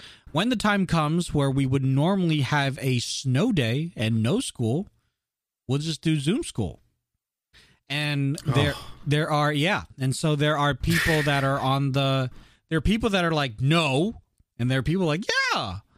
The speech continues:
Speaker 1: And then there are people that are on the fence. I mean, just like anything else.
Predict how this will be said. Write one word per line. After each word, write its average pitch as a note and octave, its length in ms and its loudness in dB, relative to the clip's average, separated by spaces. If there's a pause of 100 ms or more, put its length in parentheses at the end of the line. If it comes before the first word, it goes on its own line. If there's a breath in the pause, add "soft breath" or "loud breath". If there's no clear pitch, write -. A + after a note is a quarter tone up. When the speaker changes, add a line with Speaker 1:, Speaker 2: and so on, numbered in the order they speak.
(140)
Speaker 1:
And D3 140 -2
then F3+ 120 2
there E3 120 4
are D3+ 40 -2
people F#3 260 0
that D3+ 140 2
are C#3+ 120 2
on C#3+ 140 2
the C3 80 0
fence. A#2+ 640 -4 (200)
I C#3+ 40 -14
mean, C#3+ 100 2
just C#3+ 180 -2
like B2 140 0
anything G#2+ 300 0
else. F#2+ 340 -4